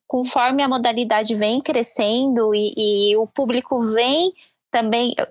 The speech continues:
porque é uma coisa que é importante, não adianta nós aqui como mídia ficar falando, incentivando e o público também não entrar nesse ritmo. Então, a partir do momento em que puder,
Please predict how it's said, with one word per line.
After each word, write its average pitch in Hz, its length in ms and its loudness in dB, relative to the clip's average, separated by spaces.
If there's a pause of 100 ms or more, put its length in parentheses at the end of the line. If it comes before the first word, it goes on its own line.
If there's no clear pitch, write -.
(100)
porque 247 220 -4
é 262 40 0
uma 269 140 -2
coisa 277 240 -2
que 294 100 -4
é - 20 0
importante, 269 540 -2
não 220 100 2
adianta 247 720 0
nós 220 320 -2
aqui 233 260 -4
como 240 320 -2
mídia 226 360 0
ficar - 300 -4
falando, 220 420 0
incentivando 240 880 0
e 269 100 0
o 285 60 -2
público 269 460 -2
também 254 360 0
não 262 200 0
entrar 262 600 -2 (640)
nesse 240 320 -2
ritmo. 247 540 0
Então, 214 240 -2
a 220 80 2
partir 247 280 -2
do 254 80 0
momento 240 540 0
em 226 80 0
que 233 140 -2
puder, 254 720 0